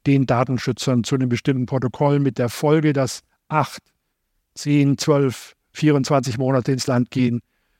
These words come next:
in dem man das alles abgearbeitet hat und anschließend mit achtzig unterschiedlichen Stellungnahmen. Und übrigens zum Datenschutz haben die kirchlichen Krankenhausträger in Deutschland eigene Datenschutzregeln, weil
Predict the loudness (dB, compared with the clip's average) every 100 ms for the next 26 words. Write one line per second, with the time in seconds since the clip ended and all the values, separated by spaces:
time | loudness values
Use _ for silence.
0 | _ _ -16 -12 -6 -2 2 2 2 0
1 | 0 -2 0 -2 -2 0 0 0 -2 0
2 | -2 -2 -4 -2 -2 0 -2 -2 -6 -4
3 | -2 -2 -4 -4 -2 -2 -2 0 0 -2
4 | -2 -2 0 0 -2 -2 0 0 0 -2
5 | -2 0 0 0 -4 -6 -2 -2 -2 -4
6 | 0 2 2 0 0 -2 -2 -4 -4 -4
7 | 0 0 2 0 0 -2 -6 -4 0 2
8 | 2 0 0 -4 -4 -8 -4 -2 0 0
9 | 0 -2